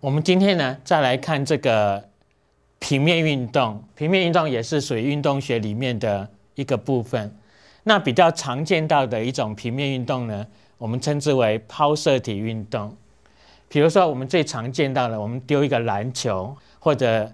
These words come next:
这个在地上呢，把一个足球把它踢出去。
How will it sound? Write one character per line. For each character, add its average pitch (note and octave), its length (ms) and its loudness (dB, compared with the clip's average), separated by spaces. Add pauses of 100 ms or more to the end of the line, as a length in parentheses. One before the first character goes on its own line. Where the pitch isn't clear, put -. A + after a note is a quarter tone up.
(180)
这 B2+ 100 2
个 A#2+ 160 2
在 C#3 220 2
地 D3 240 2
上 C3+ 320 0
呢， G#2+ 180 -6 (480)
把 A#2+ 140 2
一 C#3 40 2
个 C#3 120 0
足 C3 200 -2
球 C3 160 -4
把 G#2 220 -4
它 A#2 80 -2
踢 - 180 -4
出 C3+ 160 -2
去。 A#2 320 -6